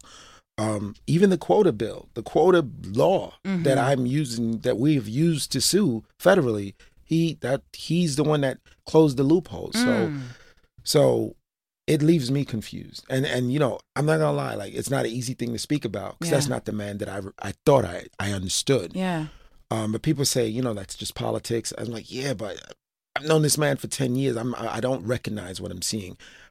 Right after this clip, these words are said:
Speaker 1: But the one thing that I can absolutely pinpoint that's a flaw is the leadership. Many of the people who have ascended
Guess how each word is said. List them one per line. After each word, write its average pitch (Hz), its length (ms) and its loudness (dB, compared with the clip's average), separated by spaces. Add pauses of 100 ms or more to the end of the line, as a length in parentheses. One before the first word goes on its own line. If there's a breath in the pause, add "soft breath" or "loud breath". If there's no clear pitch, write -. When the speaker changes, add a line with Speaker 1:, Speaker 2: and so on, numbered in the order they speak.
Speaker 1:
But 135 100 0
the 131 80 2
one 147 380 4 (120)
thing 147 200 4
that 120 120 0
I 110 100 -4
can 107 200 -6 (100)
absolutely 110 580 -4
pinpoint 131 640 -2
that's - 200 -10
a 104 40 -12
flaw 139 580 0 (160)
is 151 360 2 (500 soft breath)
the 143 80 4
leadership. 117 480 -2 (300)
Many 160 360 4
of 147 100 2
the 127 60 -2
people 120 300 -2
who - 100 -2
have 107 220 -2
ascended 120 600 -2